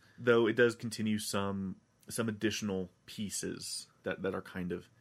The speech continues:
important. But that brings us to where we are now, Trails from Zero. Now, the third game I kind of rushed through and missed a lot of content because I was getting prepared for Legend of Heroes Trails from Zero.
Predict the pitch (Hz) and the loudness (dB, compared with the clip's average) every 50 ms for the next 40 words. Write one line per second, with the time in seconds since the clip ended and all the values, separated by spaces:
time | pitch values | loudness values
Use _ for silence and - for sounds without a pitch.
0 | _ _ _ _ _ - 98 90 87 - - - - - - - - - - - | _ _ _ _ _ -8 -8 -8 -8 -8 -8 -10 -10 -10 -10 -12 -16 -16 -18 -20
1 | - _ _ - 165 196 202 165 165 156 156 139 139 135 - - - 110 110 110 | -20 _ _ 2 2 4 4 2 2 0 2 2 0 0 0 -2 0 0 0 0
2 | 110 107 107 _ _ _ _ - 101 104 101 98 104 98 95 92 92 90 - - | 0 -4 -6 _ _ _ _ -6 0 2 4 4 4 2 2 0 0 -2 -4 -8
3 | - - _ _ - - 117 110 107 - 107 104 92 90 - - - - - - | -10 -16 _ _ -8 -4 -4 -4 -4 -4 -4 -4 -4 -4 -4 -8 -14 -12 -4 0
4 | 139 127 - - - - - 131 127 - 175 185 180 156 151 139 - 110 113 113 | 0 0 0 -2 -6 -4 -2 -2 0 2 2 2 2 2 0 -2 0 0 0 0
5 | - 151 170 151 113 107 107 110 110 110 - - - - - 104 95 92 92 92 | 0 0 0 0 -2 -2 2 2 2 2 0 -4 -14 -12 -6 -2 0 0 0 0
6 | - 92 92 92 95 101 107 104 107 - - - 98 95 101 104 110 110 107 - | 0 -2 -2 -2 -2 0 -2 -2 -2 -4 -4 -2 0 0 2 2 2 0 -2 -4
7 | - 101 92 92 90 - 101 90 90 - - _ - - _ _ - 117 110 123 | -6 -4 -4 -4 -4 -4 -6 -6 -6 -6 -10 _ -20 -20 _ _ -10 -6 -2 0
8 | 113 113 110 110 107 104 135 139 135 123 - - 107 - 104 95 95 98 95 - | 4 6 6 4 4 2 -2 0 -2 -2 -4 -8 -8 -2 0 0 0 0 -2 -4
9 | - _ - - 104 95 95 92 95 95 - _ _ - 107 107 107 110 101 98 | -8 _ -6 -2 0 0 0 0 -2 -4 -6 _ _ -2 -2 -2 0 -2 -2 0
10 | 101 95 95 92 - - 90 87 - - 90 - 113 104 - - - | 0 -2 -2 -2 -4 -4 -6 -6 -6 -8 -8 -4 -4 -2 -2 -4 -6